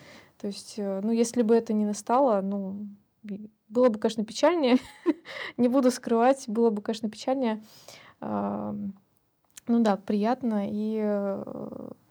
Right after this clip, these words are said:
когда я рассказываю о том, чем я занимаюсь, я всегда рассказываю это с горящими глазами. И люди, которые меня слушают, они понимают, что я чем-то интересным занимаюсь.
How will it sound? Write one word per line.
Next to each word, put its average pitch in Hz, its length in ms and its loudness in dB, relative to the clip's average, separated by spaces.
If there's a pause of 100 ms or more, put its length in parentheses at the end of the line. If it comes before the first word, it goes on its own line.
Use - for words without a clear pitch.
(140)
когда 226 260 4
я 233 160 8
рассказываю 208 720 0
о 196 40 -10
том, 208 240 0
чем 220 240 0
я 202 100 2
занимаюсь, 208 720 -2 (100)
я 214 160 0
всегда 220 420 0
рассказываю 214 440 -2
это 202 100 -8
с 202 60 -6
горящими 214 460 0
глазами. 202 520 0 (440)
И 214 80 0
люди, 220 240 2
которые 214 300 -2
меня 202 180 2
слушают, 262 460 -2
они 214 160 2
понимают, 220 480 -2
что - 240 -10
я 214 140 -2
чем-то 214 560 -2
интересным 233 500 4
занимаюсь. 214 580 -4